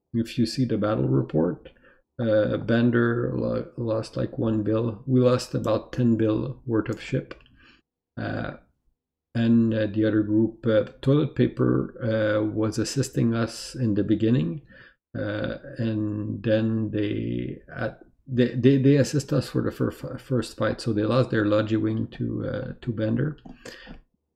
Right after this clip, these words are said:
And then on the second part of the fight, uh, while we were attacking Bender, Volta came and third party us. So we lost a bunch of material, about ten bill worth of ships. So that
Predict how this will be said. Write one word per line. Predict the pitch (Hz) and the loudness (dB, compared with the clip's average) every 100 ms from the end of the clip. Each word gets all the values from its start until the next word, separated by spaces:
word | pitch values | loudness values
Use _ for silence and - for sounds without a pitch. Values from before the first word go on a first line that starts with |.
| _ _ _ _ _ - | _ _ _ _ _ -4
And | 123 110 107 | 0 4 4
then | 113 117 | 4 6
on | 117 107 | 6 4
the | 104 | 0
second | - 127 127 113 | -2 0 2 2
part | - 113 | 2 2
of | 110 | 2
the | 104 | -2
fight, | - 107 113 120 - - | -6 -4 -4 -6 -10 -8
uh, | 55 53 53 55 55 53 50 - | -4 -2 -2 -2 -4 -4 -6 -6
while | - 107 110 | -4 0 0
we | 107 | 0
were | 110 107 107 - - - - | 0 0 0 -4 -14 -20 -12
attacking | - 113 - 120 107 | -6 -6 -2 -2 2
Bender, | 107 110 113 117 113 - - - | 2 2 2 0 -4 -20 -20 -10
Volta | 104 104 101 110 | 0 2 2 -4
came | - 117 | 0 0
and | 110 101 | 0 -4
third | 113 110 | -4 -4
party | - 104 101 98 | 0 0 0 -4
us. | 98 - - - | -8 -12 -16 -10
So | - 104 104 107 | -4 -2 -2 -2
we | 107 104 | -4 -2
lost | 113 113 - | -2 -4 -4
a | |
bunch | 104 107 - | -4 -2 -2
of | 107 | -6
material, | 104 107 107 107 135 - - - - - | -4 -2 0 0 -2 -6 -20 -20 -20 -4
about | 104 107 - | 0 0 0
ten | 117 117 | 0 0
bill | 110 113 | 0 -2
worth | 113 104 98 | 0 -2 -2
of | 101 | -8
ships. | - - - | -8 -10 -10
So | - 117 104 | -6 -2 0
that | 117 120 | 2 2